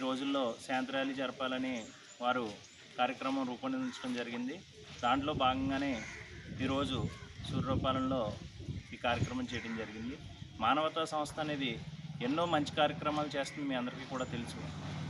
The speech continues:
ఒక ఎవరైనా కాలం చేసినప్పుడు ఫ్రీజర్ బాక్స్, శాంతరాజులే కాకుండా పేద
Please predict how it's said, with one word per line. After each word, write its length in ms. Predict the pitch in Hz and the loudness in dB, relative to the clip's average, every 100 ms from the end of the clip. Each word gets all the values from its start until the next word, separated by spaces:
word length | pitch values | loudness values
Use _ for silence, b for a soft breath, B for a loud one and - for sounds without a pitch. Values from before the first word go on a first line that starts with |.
| - 120 | -2 0
ఒక 120 | 139 127 123 120 120 - 120 | 6 8 10 8 4 2 2
ఎవరైనా 260 | 127 143 139 | 4 4 6
కాలం 180 | 131 143 143 | 6 6 2
చేసినప్పుడు 360 | 135 147 139 - | 0 0 0 0
ఫ్రీజర్ 300 | 131 131 135 | 0 2 2
బాక్స్, 240 | 135 - 147 135 | 4 4 2 4
శాంతరాజులే 500 | 127 127 131 139 131 | 4 4 4 4 6
కాకుండా 360 | 123 123 131 147 165 - - - - 165 151 151 - - - 135 | 6 6 4 4 4 4 4 4 4 4 6 6 8 8 8 10
పేద 160 | 135 | 10